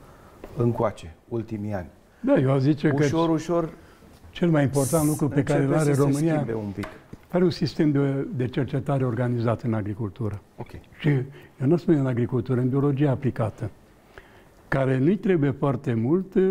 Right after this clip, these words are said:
Speaker 2: ca să poată să devină, să, să se ducă spre zona de performanță.
Speaker 1: Mhm.
Speaker 2: Doi, mai are încă oameni. Are oameni formați încă din generațiile anterioare și care încă au capacitatea de a forma noi oameni,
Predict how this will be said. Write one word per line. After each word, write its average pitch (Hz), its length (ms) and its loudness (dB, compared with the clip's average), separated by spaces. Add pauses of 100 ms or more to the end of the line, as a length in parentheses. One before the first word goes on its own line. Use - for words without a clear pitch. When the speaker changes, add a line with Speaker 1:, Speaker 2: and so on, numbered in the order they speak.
(100)
Speaker 2:
ca 165 160 -2
să 151 160 -2
poată 175 320 0
să - 180 -2
devină, 151 560 2 (320)
să, 135 320 2 (120)
să - 160 -2
se 123 180 0
ducă 139 500 2 (220)
spre - 200 -2
zona 147 240 2
de 131 100 0
performanță. 113 920 -2
Speaker 1:
Mhm. 117 280 -6 (880)
Speaker 2:
Doi, 123 380 2 (220)
mai 123 320 2
are 160 140 4
încă 165 300 4
oameni. 131 460 0 (840)
Are 147 200 0
oameni 156 320 4
formați 143 540 2
încă 151 180 2
din 135 180 2
generațiile 135 600 2
anterioare 120 760 2 (380)
și - 180 -2
care 139 300 0
încă 196 220 0
au 165 120 2
capacitatea 139 800 -2
de 139 100 0
a 139 60 0
forma 147 360 0
noi 175 200 4
oameni, 135 380 0